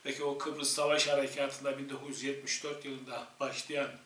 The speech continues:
o bize silahlarımızın yedek parçalarını, Fantomların yedek parçalarını vermeyen A B D, e, seksen sekiz yılına kadar, yani bin dokuz yüz seksen sekiz yılına kadar bunu sürdürmüş.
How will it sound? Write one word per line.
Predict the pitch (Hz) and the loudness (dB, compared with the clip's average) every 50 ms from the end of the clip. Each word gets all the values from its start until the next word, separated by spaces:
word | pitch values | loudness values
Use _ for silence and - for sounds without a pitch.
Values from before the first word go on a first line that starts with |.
| - - - - - - - - - - - - | -20 -20 -20 -20 -20 -20 -20 -20 -20 -20 -16 -8
o | - 143 139 139 | -4 -4 -2 -2
bize | 139 143 147 | -2 0 2
silahlarımızın | 135 - 143 143 143 139 135 139 139 139 139 139 139 151 139 135 | 2 2 2 2 0 0 0 0 0 0 0 -2 -4 -4 -4 -2
yedek | 139 139 147 143 - - | -2 -2 -2 -2 -4 -2
parçalarını, | 143 139 - - 143 135 139 139 143 | -4 -2 -2 -2 -2 -2 -4 -4 -6
Fantomların | 135 - - 139 139 139 - 143 135 135 139 135 139 143 135 127 | -6 -6 -6 -6 -6 -6 -6 -6 -6 -6 -4 -6 -6 -6 -6 -6
yedek | 127 131 143 139 131 - | -4 -4 -2 -4 -2 -2
parçalarını | 139 139 135 - 139 135 135 139 135 123 123 | -2 -2 -2 -2 -2 0 -2 -2 -2 -4 -6
vermeyen | 143 147 143 143 139 131 120 127 | -6 -6 -6 -6 -6 -6 -4 -4
A | 135 127 123 123 123 | -4 -4 -4 -4 -4
B | 123 123 123 | -6 -2 0
D, | 151 175 190 196 - - - - - - - - - - - - - - - | 2 2 2 0 -2 -12 -16 -16 -16 -16 -14 -16 -16 -16 -16 -18 -20 -20 -16
e, | - 180 147 147 151 151 151 151 151 151 147 147 147 147 147 - - - - - - - - - | -10 -6 -2 0 2 2 2 2 0 0 -2 -4 -8 -12 -18 -20 -20 -20 -20 -20 -20 -20 -12 -6
seksen | - - 151 151 151 - 180 175 | -4 -2 -2 0 0 0 0 2
sekiz | 175 - 185 170 - - 208 190 | 2 2 0 0 0 0 -2 -2
yılına | 185 165 165 165 180 180 - | 0 0 2 6 6 6 6
kadar, | 156 147 - 143 143 - - | 6 4 6 6 4 4 2
yani | 147 135 143 135 | 0 -2 -2 -2
bin | 139 135 143 | -4 -2 0
dokuz | 143 139 139 - - | 0 0 2 0 0
yüz | 151 139 | 0 0
seksen | - 151 131 - 135 | -4 -4 -4 -4 -4
sekiz | 135 156 160 - 156 | -4 -4 -6 -6 -4
yılına | 147 139 147 147 143 | -6 -6 -4 -4 -4
kadar | 143 143 131 180 190 - - | -2 -2 0 0 0 0 0
bunu | 151 185 | -4 -4
sürdürmüş. | 180 - - 165 156 147 - 147 139 127 127 170 196 - - - - - | -4 -2 0 0 0 0 0 -4 -6 -4 -4 -2 0 2 0 0 -2 -6